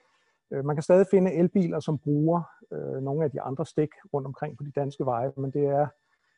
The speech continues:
det er hen ad vejen en uddøende race, kan man sige. Og det er lidt praktisk, fordi så skal der ikke være en hel masse forskellige slags stik på de forskellige ladestandere.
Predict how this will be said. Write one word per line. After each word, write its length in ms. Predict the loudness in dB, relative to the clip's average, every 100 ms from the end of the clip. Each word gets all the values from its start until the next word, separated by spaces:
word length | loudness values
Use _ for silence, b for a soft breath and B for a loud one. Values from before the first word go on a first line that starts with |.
| _
det 80 | 2
er 120 | 2
hen 280 | 2 2 4
ad 60 |
vejen 440 | 4 0 -2 -6 -8
en 100 | -6
uddøende 420 | -4 -4 -4 -6
race, 380 | -8 -8 -10 -14
kan 140 | -14 -14
man 100 | -12
sige. 260 | -12 -14 -16 _ _ _ _ _ _
Og 140 | -4 0
det 80 |
er 40 | 2
lidt 180 | 2 0
praktisk, 460 | -2 -2 -8 -8
fordi 380 | -8 -4 -4 -6 _
så 140 | -8
skal 180 | -4 -4
der 60 |
ikke 140 | -2 -2
være 160 | -2
en 80 | -2
hel 140 | -6 -6
masse 260 | -8 -8
forskellige 360 | -10 -10 -10 -10
slags 220 | -10 -10
stik 200 | -6 -6 -6
på 160 | -6 -4 -6
de 80 |
forskellige 400 | -14 -8 -8 -6
ladestandere. 600 | -6 -8 -8 -12 -10 -12